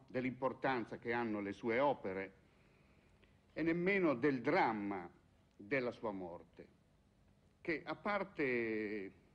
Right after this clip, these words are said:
tanti altri aspetti, è, secondo me, un vero dramma pubblico, è un vero grande fatto drammatico che ha sconvolto la coscienza nazionale per tante implicazioni.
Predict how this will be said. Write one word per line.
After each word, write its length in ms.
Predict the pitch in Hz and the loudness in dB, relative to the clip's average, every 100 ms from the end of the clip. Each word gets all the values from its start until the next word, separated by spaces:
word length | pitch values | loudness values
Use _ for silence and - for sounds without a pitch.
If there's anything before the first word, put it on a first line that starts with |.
| - _ - | -20 _ -4
tanti 320 | 160 147 151 | -2 0 2
altri 340 | 160 147 127 | 0 0 -4
aspetti, 720 | 123 - 139 104 85 - 101 - _ _ - _ _ _ - | -6 -4 -4 -4 -4 -12 -14 -14 _ _ -20 _ _ _ -4
è, 220 | 196 185 - - | -2 -2 -8 -20
secondo 500 | - - 143 165 170 | -12 -10 -4 0 2
me, 140 | 175 156 | 4 4
un 160 | 135 | 4
vero 280 | 143 196 175 | 2 2 2
dramma 400 | 110 156 170 120 | 2 2 2 0
pubblico, 720 | - 160 113 92 85 - 82 - _ _ _ _ _ | 0 0 0 -6 -12 -14 -16 -18 _ _ _ _ _
è 120 | 127 | -4
un 320 | 139 139 135 120 | -2 0 -2 2
vero 1000 | 196 170 110 104 98 - - 67 90 101 | 4 4 4 0 -4 -8 -18 -16 -14 -8
grande 840 | 120 151 196 139 110 101 101 90 - - - _ _ - _ | -2 2 4 4 0 -2 -4 -6 -10 -20 -20 _ _ -20 _
fatto 420 | - 135 - 117 | 0 0 -2 -8
drammatico 920 | 101 139 147 147 165 123 90 95 107 | -2 2 2 2 2 0 -2 -8 -10
che 120 | 98 | -4
ha 60 | 143 | -4
sconvolto 640 | 143 156 156 190 226 - | -2 -4 2 2 2 2
la 100 | 127 | 0
coscienza 560 | 123 127 - 160 160 143 | 0 -2 0 0 0 -2
nazionale 680 | 127 123 123 123 104 95 104 | -6 -4 -4 -2 -2 -4 -6
per 200 | 139 127 | -6 -4
tante 380 | 185 196 175 113 | -2 -2 -2 -6
implicazioni. 880 | 92 98 - 87 - 85 71 85 | -10 -12 -14 -14 -16 -16 -16 -20